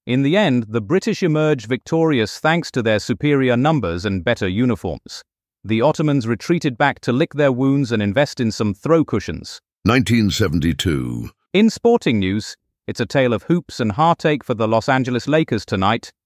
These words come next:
Speaker 1: as their three-pointers were thwarted by the Milwaukee Bucks. The Lakers, who usually sink more baskets than a Harlem Globetrotter at a picnic,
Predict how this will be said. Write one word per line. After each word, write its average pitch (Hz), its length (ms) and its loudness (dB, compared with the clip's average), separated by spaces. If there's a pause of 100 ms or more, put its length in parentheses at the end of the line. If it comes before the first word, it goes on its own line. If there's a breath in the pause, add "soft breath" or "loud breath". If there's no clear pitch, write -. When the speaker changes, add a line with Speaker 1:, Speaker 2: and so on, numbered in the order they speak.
Speaker 1:
as 117 160 -2
their 143 180 4
three-pointers 160 720 0
were 117 120 0
thwarted 180 520 0
by 110 140 2
the 107 80 0
Milwaukee 110 540 0
Bucks. - 480 -2 (640)
The 113 80 0
Lakers, 127 600 0 (220)
who 127 60 0
usually 135 440 0
sink 165 380 -2
more 127 220 0
baskets 120 520 0
than 107 180 0
a 95 80 2
Harlem 117 440 2
Globetrotter 113 640 0
at 87 80 -4
a 87 60 -6
picnic, - 480 -6